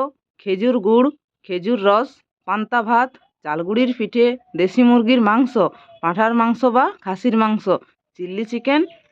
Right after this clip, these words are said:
চিকেন পকোড়া, পনির কারি, বনফায়ার।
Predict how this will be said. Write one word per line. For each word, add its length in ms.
চিকেন 260
পকোড়া, 420
পনির 320
কারি, 320
বনফায়ার। 600